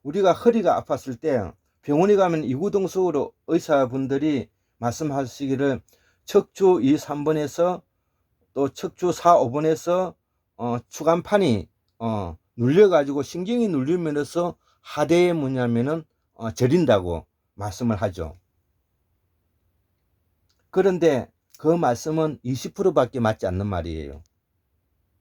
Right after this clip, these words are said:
그거는 의례적으로 뭐냐면은 책에 놓아져 있는 말을 그저 표현해 주는 것에 불과해요.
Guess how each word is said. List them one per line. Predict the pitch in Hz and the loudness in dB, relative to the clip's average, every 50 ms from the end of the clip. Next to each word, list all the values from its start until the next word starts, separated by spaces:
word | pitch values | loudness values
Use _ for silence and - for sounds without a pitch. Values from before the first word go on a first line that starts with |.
| _ _ _ _ _ _ _ _ _ _ _ _ _ _ _ _ _ _ _ _ _ _ _ _ - | _ _ _ _ _ _ _ _ _ _ _ _ _ _ _ _ _ _ _ _ _ _ _ _ -4
그거는 | - 156 175 208 208 190 165 120 - _ _ _ _ _ _ _ _ _ _ _ | 0 2 4 4 4 2 0 -4 -8 _ _ _ _ _ _ _ _ _ _ _
의례적으로 | 151 147 156 175 214 226 - 233 233 214 214 196 190 | 0 2 4 4 4 4 4 2 2 4 4 2 2
뭐냐면은 | 175 165 156 151 147 139 135 135 139 147 151 143 - | 2 0 -2 -2 -2 -2 -2 -2 -2 -4 -4 -6 -8
책에 | - - 156 156 226 202 | -4 -2 -2 0 0 0
놓아져 | 175 151 139 143 151 156 156 147 165 156 | 0 2 2 4 4 4 4 2 0 -2
있는 | 147 139 139 139 135 | -2 -2 -4 -4 -2
말을 | 135 127 120 131 135 135 | 0 0 0 0 -2 -6
그저 | - 139 127 117 139 151 165 160 - _ _ _ _ _ _ _ | -8 -10 -10 -6 -4 -2 -2 -4 -4 _ _ _ _ _ _ _
표현해 | _ - - 233 240 233 214 196 | _ 4 6 6 6 6 4 4
주는 | 156 175 180 180 175 | 2 0 -2 -4 -4
것에 | 160 151 127 - | -2 -2 -2 -4
불과해요. | - 117 110 98 98 90 80 80 78 76 76 78 87 | -4 -8 -4 -4 -2 -4 -4 -6 -10 -12 -14 -16 -20